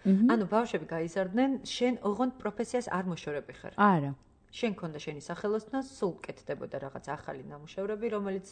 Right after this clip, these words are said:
Speaker 2: მას მოდასაც გამოდიოდა, ისეც, ა, ეფინებოდა. ეხაც მუშაობ და
Speaker 1: მმ.
Speaker 2: თან დაკავებული ხარ ტელევიზიის დიზაინითაც, რაც ჩემთვის უცხო იყო. ეხა, აი, ეს არ ვიცოდი, რომ შენ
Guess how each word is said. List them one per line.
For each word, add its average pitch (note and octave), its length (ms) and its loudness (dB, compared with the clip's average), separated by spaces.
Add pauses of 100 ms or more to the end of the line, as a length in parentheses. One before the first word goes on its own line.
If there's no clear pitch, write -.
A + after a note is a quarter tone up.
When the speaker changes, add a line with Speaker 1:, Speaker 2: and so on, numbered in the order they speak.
(340)
Speaker 2:
მას E3 280 -4
მოდასაც F3 540 -4
გამოდიოდა, F3+ 640 -2 (140)
ისეც, - 420 -10 (240)
ა, E3+ 340 0 (200)
ეფინებოდა. F3+ 640 -6 (300)
ეხაც F3 420 -2 (160)
მუშაობ F#3 440 -2
და G#3+ 140 8
Speaker 1:
მმ. C4+ 80 8
Speaker 2:
თან B3 180 0
დაკავებული F3+ 540 -2
ხარ G#3+ 160 -10
ტელევიზიის E3 640 -6 (840)
დიზაინითაც, E3+ 640 -2
რაც F3+ 120 -4
ჩემთვის F#3+ 360 -2
უცხო - 280 -4
იყო. - 220 -6
ეხა, D3 200 -4
აი, F#3 200 0
ეს F3+ 80 -2
არ D3+ 120 0
ვიცოდი, - 380 -6
რომ - 140 -6
შენ E3+ 180 -2